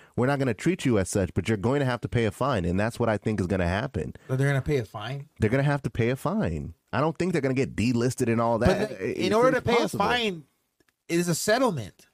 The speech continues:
Speaker 1: Yeah, they would have to agree to the terms, but I don't think they're gonna
Speaker 2: That's what
Speaker 1: agree
Speaker 2: I'm saying.
Speaker 1: to be called a security.
Speaker 2: Then, then they won't work. Then they're gonna, the, the only other option,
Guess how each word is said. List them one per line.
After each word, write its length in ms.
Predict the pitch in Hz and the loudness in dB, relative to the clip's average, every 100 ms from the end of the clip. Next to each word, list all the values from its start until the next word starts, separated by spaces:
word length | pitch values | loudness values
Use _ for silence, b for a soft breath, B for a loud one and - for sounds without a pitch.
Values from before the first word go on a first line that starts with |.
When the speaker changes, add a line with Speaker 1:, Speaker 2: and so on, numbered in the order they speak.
| _ _ _ _ _ _ 107 | _ _ _ _ _ _ -2
Speaker 1:
Yeah, 300 | 160 196 98 | 0 2 0
they 100 | 80 120 | 0 2
would 120 | 143 | 2
have 100 | 143 | 2
to 60 | 139 | 0
agree 200 | 120 139 | 0 0
to 100 | 131 | 0
the 60 | |
terms, 380 | 107 165 180 101 | 0 0 0 0
but 140 | 82 104 | 0 0
I 80 | |
don't 160 | 117 131 | 0 0
think 140 | 139 | -2
they're 80 | 131 | -2
gonna 180 | 120 156 | 0 0
Speaker 2:
That's 120 | 196 | 2
what 80 | 196 | 4
Speaker 1:
agree 100 | - | 4
Speaker 2:
I'm 100 | 185 | 2
saying. 320 | 151 185 233 | -2 -4 -2
Speaker 1:
to 80 | 165 | 0
be 280 | 107 131 117 - | 2 2 0 -2
called 320 | - 135 117 | -2 0 0
a 60 | 101 | -2
security. 540 | 98 - 117 160 139 | -4 -2 0 0 2
Speaker 2:
Then, 180 | 170 185 | 2 2
then 120 | 208 | 2
they 100 | 220 | 2
won't 220 | 220 233 | 2 2
work. 360 | 240 285 453 156 | 2 2 2 0
Then 120 | 170 | -2
they're 100 | 180 | -2
gonna, 300 | 202 202 165 | -4 -4 -6
the, 160 | 160 147 | -8 -4
the 140 | 165 | 0
only 240 | 202 254 | 2 2
other 200 | 220 233 202 | 2 0 2
option, 640 | 226 320 - 220 196 | 0 0 -2 -2 -4